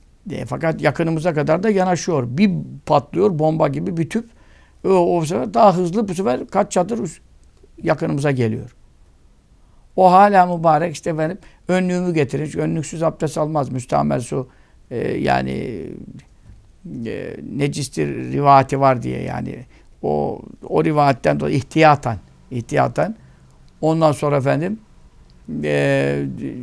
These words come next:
misvağımı getirin, önlüğümü getirin. Rahat rahat aynı abdest alıyor. Bizim Rahmi abi vardı. Allah rahmet etsin. Mağf-, mağfiret etsin. Onlar da işte, e, diyorlar, "Efendi Hazretleri,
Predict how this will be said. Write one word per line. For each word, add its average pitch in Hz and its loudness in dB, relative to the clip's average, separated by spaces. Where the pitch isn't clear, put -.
misvağımı 180 4
getirin, 135 0
önlüğümü 175 2
getirin. 156 -2
Rahat 185 2
rahat 165 4
aynı 165 2
abdest 165 -2
alıyor. 151 -2
Bizim - -16
Rahmi 160 6
abi 156 4
vardı. 139 0
Allah - 4
rahmet 143 4
etsin. - -6
Mağf-, 165 -4
mağfiret 151 -2
etsin. 240 -6
Onlar 160 4
da 151 0
işte, 127 -4
e, 311 -18
diyorlar, 175 4
"Efendi 180 0
Hazretleri, 196 0